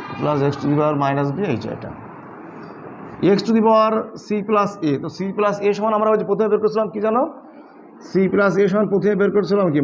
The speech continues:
মাইনাস b, আর এটা c plus a সমান মাইনাস b।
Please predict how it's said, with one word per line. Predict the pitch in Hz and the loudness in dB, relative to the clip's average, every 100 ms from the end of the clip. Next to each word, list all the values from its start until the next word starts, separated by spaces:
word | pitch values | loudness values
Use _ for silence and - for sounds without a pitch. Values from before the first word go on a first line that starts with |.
| 147 | 2
মাইনাস | 151 147 123 113 | 2 2 0 0
b, | 110 101 - - - - - - - - - 139 | 0 -2 -12 -20 -20 -20 -20 -20 -20 -20 -10 -2
আর | 139 147 | 0 2
এটা | 180 190 240 - - - - - - - - - - - - - - - - - - - - - | 2 2 0 -4 -16 -20 -20 -20 -20 -18 -18 -18 -18 -20 -20 -20 -18 -16 -16 -16 -16 -16 -12 0
c | 160 160 | 2 4
plus | 170 165 160 | 2 2 0
a | 170 165 | -2 0
সমান | 180 185 160 | 0 0 2
মাইনাস | 156 170 143 | 2 2 0
b। | 123 | 0